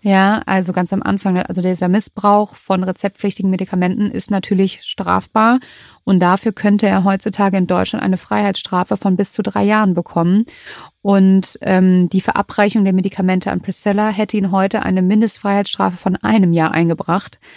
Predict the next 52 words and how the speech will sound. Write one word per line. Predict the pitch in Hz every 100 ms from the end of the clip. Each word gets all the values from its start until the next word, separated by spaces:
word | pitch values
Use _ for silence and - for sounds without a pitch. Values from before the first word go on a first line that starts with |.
| - - - _
Ähm, | 185 175 175 175 -
und | -
das, | 185 185 - - - _ _ _ _
und | - 185
das | 190 -
war | 190
mir | 208
so | 190 208
auch | - - -
gar | 180
nicht | 165 165
bewusst. | - 170 196 240 - - - -
Und | 190 185 185
was | 190
ich | 214
halt | 202 -
spannend | - 208 226
finde, | 220 214
ist, | - 190 196
dass | 190 - - - - - -
die |
Geschichte | 196 - 220
von | 233 208
Elvis | 196 202 214
also | - 190 196 190 -
viel | - 185
düsterer | 220 240 - 185 180
ist, | 196 -
als | - 185
die | 190
meisten | 185 196 214
von | 214
uns | 190 185
gedacht | 170 - -
haben, | 190 170
beziehungsweise | 165 185 175 165
auf | 156
jeden | 165 190 214
Fall, | -
als | 175 160
wir | 180 233
beide | 151 151
gedacht | - 147 - 175
haben. | 165 175 214
Das | - -
kann | 175
man | 170
nur |
schon | 170 175
mal |
dazu | 170 - 175
sagen. | 165 165 175 208